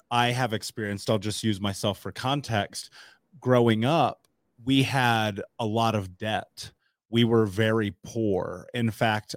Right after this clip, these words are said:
our electricity would get turned off, our water would get turned off, we would be evicted. We lived in thirty different places when I was a child. Um, I even at some points had to steal food to survive.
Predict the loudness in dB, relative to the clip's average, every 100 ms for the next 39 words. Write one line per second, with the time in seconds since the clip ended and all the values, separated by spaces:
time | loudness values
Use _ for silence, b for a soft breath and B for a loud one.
0 | -4 0 0 0 -2 -2 -4 -4 -2 0
1 | 0 0 0 0 -2 -2 -4 -4 0 0
2 | 0 -2 -2 -2 0 2 4 4 2 -2
3 | -4 -6 -6 -4 0 0 0 -4 -4 -4
4 | -4 -4 -4 0 2 2 0 0 0 -2
5 | B B B B -2 2 4 4 0 -8
6 | -8 -10 -6 0 2 2 0 -2 -4 -6
7 | -8 -6 -4 -4 -4 -6 -6 -6 -6 -6
8 | -6 -8 -8 -6 -6 -6 -6 -10 B B
9 | B -4 -4 -4 -2 2 4 4 2 -2
10 | -2 0 0 0 -4 -4 -4 -4 -6 -8
11 | -12 -6 -4 -2 -4 -8 0 2 2 0
12 | -6 -6 -4 -4 -4 -6 -10 -18